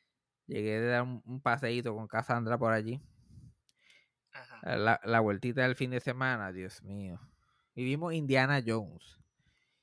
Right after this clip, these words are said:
Speaker 1: Y
Speaker 2: Ok.
Speaker 1: créeme, nosotros, no, nosotros tuvimos más acción en el, en, en la vi-, en el viaje que la película completa.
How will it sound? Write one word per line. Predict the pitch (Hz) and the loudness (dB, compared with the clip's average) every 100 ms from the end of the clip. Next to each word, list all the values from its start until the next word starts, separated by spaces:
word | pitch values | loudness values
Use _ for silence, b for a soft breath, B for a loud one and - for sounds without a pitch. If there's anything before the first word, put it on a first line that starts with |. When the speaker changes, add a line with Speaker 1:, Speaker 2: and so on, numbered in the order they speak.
| - 127 | -10 -6
Speaker 1:
Y | 127 | -4
Speaker 2:
Ok. | 117 | 2
Speaker 1:
créeme, | 135 143 127 110 143 - | 6 6 4 0 -2 -12
nosotros, | 120 127 131 139 165 147 139 98 | -2 0 2 2 4 4 4 2
no, | 120 120 110 120 | -2 -2 -2 -2
nosotros | 131 139 151 175 185 | 2 4 2 2 0
tuvimos | - 165 170 | 6 6 6
más | 147 160 | 6 8
acción | 185 165 - 156 160 175 - _ _ _ _ _ | 8 6 4 4 4 -2 -8 _ _ _ _ _
en | - 135 | -2 2
el, | 135 127 | 2 0
en, | 87 131 123 123 | -2 0 0 -2
en | 117 131 | 0 4
la | 120 | 6
vi-, | 120 123 117 | 6 2 0
en | |
el | 127 120 | 0 2
viaje | 147 175 147 117 | 6 6 6 4
que | 117 | 2
la | 113 | 2
película | 113 117 127 131 | 2 -2 2 2
completa. | 117 110 101 110 - - | 2 -2 -2 -2 -4 -16